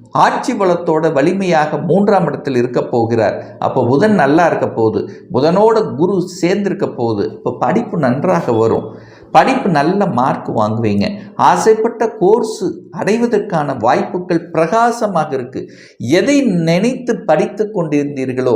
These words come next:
நீங்கள் என்னவாக ஆகணும் அப்படின்னு நினைத்து கொண்டிருந்தீர்களோ,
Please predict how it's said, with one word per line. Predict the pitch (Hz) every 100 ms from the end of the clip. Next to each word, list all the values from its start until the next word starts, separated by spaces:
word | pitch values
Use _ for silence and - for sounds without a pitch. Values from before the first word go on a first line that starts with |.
| 87 - -
நீங்கள் | 131 175 185 165 143
என்னவாக | 185 254 262 240 226 226 202 - 156
ஆகணும் | 226 247 233 226 202 147
அப்படின்னு | 165 147 131
நினைத்து | 160 233 202 -
கொண்டிருந்தீர்களோ, | 180 151 143 135 127 120 131